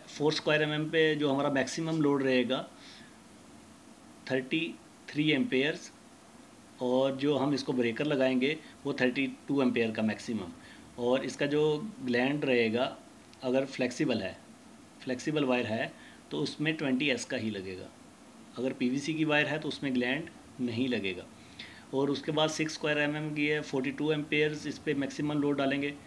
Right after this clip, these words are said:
ट्वेंटी फ़ाइव temperature पर, और अगर temperature बढ़ जाए तो हमको load थोड़ा कम कर लेना चाहिए, ठीक है। उसके कुछ formulas हैं, वो हम आपको अलग से video बना के इंशाल्लाह जल्दी ही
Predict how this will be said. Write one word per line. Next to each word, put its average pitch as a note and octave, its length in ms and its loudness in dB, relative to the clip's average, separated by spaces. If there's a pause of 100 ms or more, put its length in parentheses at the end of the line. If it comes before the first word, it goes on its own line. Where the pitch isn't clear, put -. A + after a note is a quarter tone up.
(540)
ट्वेंटी B2+ 220 2
फ़ाइव C3 300 0
temperature C3+ 460 0
पर, C#3 380 -6
और B2+ 440 2
अगर C3+ 340 0
temperature C3+ 500 0
बढ़ B2 220 2
जाए D3 220 2
तो D3 120 -4
हमको B2+ 280 0
load C3+ 340 2 (460)
थोड़ा C3 200 -2
कम B2+ 260 4
कर G#2+ 160 0
लेना G2 240 -4
चाहिए, F2+ 340 -10 (420)
ठीक A2 180 -4
है। D3+ 100 -6 (360)
उसके C#3+ 200 -6
कुछ D#3 180 -2
formulas B2+ 540 2
हैं, C3 120 0
वो C3+ 180 0
हम C3 160 4
आपको B2+ 240 2
अलग A#2+ 240 0
से C3+ 140 -2
video B2 260 2
बना A#2 220 0
के C3 200 -6 (1400)
इंशाल्लाह A#2+ 460 0
जल्दी A#2 340 0
ही - 160 -2